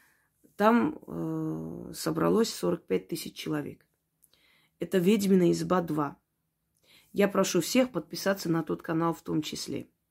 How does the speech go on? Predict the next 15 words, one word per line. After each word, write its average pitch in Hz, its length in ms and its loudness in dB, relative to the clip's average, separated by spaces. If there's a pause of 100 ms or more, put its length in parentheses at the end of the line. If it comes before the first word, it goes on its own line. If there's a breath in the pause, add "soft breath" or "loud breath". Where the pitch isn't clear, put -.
(460 soft breath)
На 185 160 0
всякий 240 340 2
случай. - 540 -4 (300 soft breath)
Я 196 120 2
буду 190 220 4
вести 185 320 2
эти 175 160 0
два 160 240 0
канала. 147 480 -8 (1200 soft breath)
Активно 160 720 2 (100)
буду 151 200 -2
вести 151 300 -2
два 156 240 0
канала – 196 540 2 (1400 soft breath)
чтобы 185 720 4